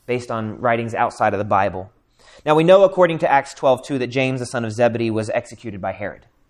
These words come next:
That one's scriptural. The rest of these we get from tradition. Uh, Peter was crucified upside down by the hand of Nero. These are the men on mission in this passage.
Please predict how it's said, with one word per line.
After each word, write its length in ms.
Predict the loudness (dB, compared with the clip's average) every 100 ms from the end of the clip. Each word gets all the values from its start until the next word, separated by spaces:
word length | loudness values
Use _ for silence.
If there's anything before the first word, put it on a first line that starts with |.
| _
That 140 | -6
one's 200 | -4 -4
scriptural. 440 | -6 -8 -10 -14 -18 _ _ _ -20 -14 4
The 60 |
rest 200 | 4 4
of 80 | 0
these 220 | 0 0
we 80 | 0
get 180 | 0 0
from 140 | -4
tradition. 560 | -6 2 2 2 -6 -10 _ -20 -20 _ 2
Uh, 160 | 4
Peter 400 | 2 0 4 4
was 140 | 2 2
crucified 460 | 0 2 2 4
upside 360 | 4 2 0 2
down 360 | 0 0 -6 -8
by 100 | -8
the 80 |
hand 180 | -6 -8
of 80 | -8
Nero. 400 | -8 -6 -8 -10 _ _ _ _ _ _ _ _ _ _ _ _ _ _ _ _ _ -4
These 180 | 0
are 40 | 2
the 80 | 4
men 160 | 4
on 200 | 4 4
mission 420 | 2 -4 -8 -14 -12
in 100 | -12
this 160 | -10
passage. 540 | -8 -10 -10 _ _